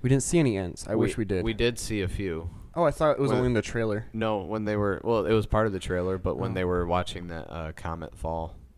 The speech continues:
Speaker 2: to the ground,
Speaker 1: Oh,
Speaker 2: um,
Speaker 1: yeah.
Speaker 2: it showed them briefly
Speaker 1: I hope
Speaker 2: watch
Speaker 1: that's
Speaker 2: it.
Speaker 1: not it, or not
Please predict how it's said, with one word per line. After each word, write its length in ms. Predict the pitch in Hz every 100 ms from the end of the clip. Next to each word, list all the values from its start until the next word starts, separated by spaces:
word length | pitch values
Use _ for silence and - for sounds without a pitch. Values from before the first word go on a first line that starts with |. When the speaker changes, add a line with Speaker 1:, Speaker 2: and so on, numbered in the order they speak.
| -
Speaker 2:
to 100 | 82
the 100 | 82
ground, 460 | - 78 78 87 - -
Speaker 1:
Oh, 380 | 117 117 117 110
Speaker 2:
um, 60 | 104
Speaker 1:
yeah. 400 | 104 101 98 107 -
Speaker 2:
it 200 | 80 80
showed 260 | - 82 76
them 140 | 76 76
briefly 340 | 78 - -
Speaker 1:
I 40 |
hope 80 | 123
Speaker 2:
watch 140 | 160 160
Speaker 1:
that's 240 | 139 -
Speaker 2:
it. 20 | 117
Speaker 1:
not 220 | 107 104
it, 200 | 98 - - -
or 160 | 127 113
not 280 | 107 101